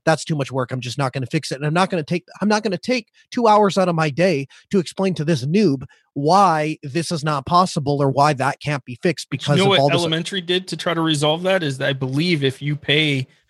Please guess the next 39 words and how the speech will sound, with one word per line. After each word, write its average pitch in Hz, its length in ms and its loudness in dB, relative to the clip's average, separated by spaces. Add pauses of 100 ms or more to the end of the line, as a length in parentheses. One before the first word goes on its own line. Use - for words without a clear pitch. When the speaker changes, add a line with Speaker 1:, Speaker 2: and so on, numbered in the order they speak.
(120)
Speaker 2:
for 156 540 2
Elementary 143 540 -2
or 131 40 -2
do 135 180 -4
a 131 40 0
certain 147 300 -4
donation, 139 560 0
or 131 80 0
maybe 131 240 0
if 131 100 -6
you're 139 120 -2
a - 20 -10
patron 139 380 -2
of 127 80 -4
a - 20 -8
certain 139 320 -4
tier, 143 480 0 (320)
you 160 120 2
actually 147 460 0
get, 139 440 0 (300)
if 143 160 -10
you 147 120 -2
file 143 320 0
a 139 60 0
bug 147 260 -2
report, 135 600 -2
a 131 60 -6
guarantee 147 560 0
that 127 200 -8
you're 143 80 -4
gonna 135 220 -2
have 131 440 0
them 131 280 -2
look 139 220 -2
at 143 140 2
it 143 120 -4
for, - 100 -16
like, 131 180 -4
an 123 120 -6